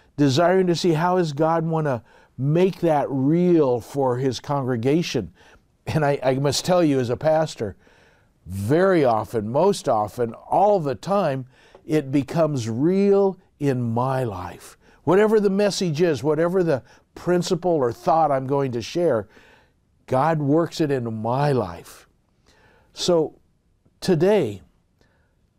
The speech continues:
I'm gonna pray for each of us that as we go in our life,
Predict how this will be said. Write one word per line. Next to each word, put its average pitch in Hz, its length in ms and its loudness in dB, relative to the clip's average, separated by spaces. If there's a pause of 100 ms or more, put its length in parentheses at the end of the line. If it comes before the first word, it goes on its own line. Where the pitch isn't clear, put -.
(220)
I'm 226 120 0
gonna 262 120 0
pray 214 340 2
for 151 400 -2
each 214 300 0
of 117 180 0
us - 320 -4
that 139 180 0
as 214 500 0
we 185 340 0
go 127 680 0 (380)
in 185 180 2
our 220 200 2
life, 202 560 -2